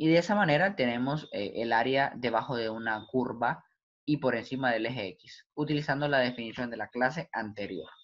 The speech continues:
Interesante, bueno, muy interesante diría yo. Recuerden que para que nosotros apliquemos esta definición de la clase anterior, tiene que cumplir algunas condiciones, por ejemplo, de que f sea continua, por ejemplo, también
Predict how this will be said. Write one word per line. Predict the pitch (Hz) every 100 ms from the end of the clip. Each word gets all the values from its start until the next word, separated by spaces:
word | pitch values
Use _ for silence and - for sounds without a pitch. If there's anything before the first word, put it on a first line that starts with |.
| - _ _ _ _ _ _ _ -
Interesante, | 131 127 123 139 110 98
bueno, | 101 98
muy | 123 160 139
interesante | 120 113 113 120 110 - 107
diría | 107 104
yo. | 80 - - _ _ _ _
Recuerden | - 139 147 151 170
que | 165
para | 156 127 120 117 -
que | 120 120
nosotros | 120 120 143 160
apliquemos | 151 147 135 131 135
esta | - 143
definición | 151 175 165 160 131 117
de | 117
la | 110
clase | 107 113 139
anterior, | 135 131 131 131 - - _ _ _
tiene | 156 147
que | 143
cumplir | 147 135 143
algunas | 131 123 123
condiciones, | 131 127 139 165 131
por | 117 131
ejemplo, | 139 113
de | 113 110
que | 113
f | 117 120
sea | 123 120
continua, | 127 147 160 156 151 156
por | 110 104
ejemplo, | 123 127 123 120
también | 117 139 147 147